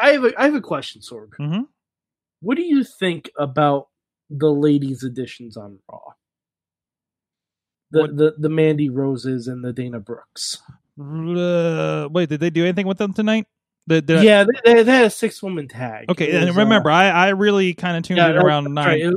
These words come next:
Speaker 1: it's
Speaker 2: I tuned in
Speaker 1: Mandy, it was Mandy, Dana, and Asuka
Speaker 2: I, yeah.
Speaker 1: against Naomi, uh, no,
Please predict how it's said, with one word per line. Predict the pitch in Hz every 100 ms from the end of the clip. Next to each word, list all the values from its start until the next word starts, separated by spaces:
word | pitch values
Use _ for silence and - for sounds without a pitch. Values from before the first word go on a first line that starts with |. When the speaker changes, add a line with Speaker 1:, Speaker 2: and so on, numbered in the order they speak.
| 196
Speaker 1:
it's | 175
Speaker 2:
I | 143 175
tuned | 180
in |
Speaker 1:
Mandy, | 202 214 220 214 214
it | 175
was | 165
Mandy, | 160 196 202 202
Dana, | 160 175 180 170
and | 151
Asuka | 147 147 - 165 147
Speaker 2:
I, | - _ _
yeah. | 156 131
Speaker 1:
against | 143 147 143 135 - _ _
Naomi, | 147 151 151 156 156 156 151 147 143 143 -
uh, | 143 135
no, | 127 113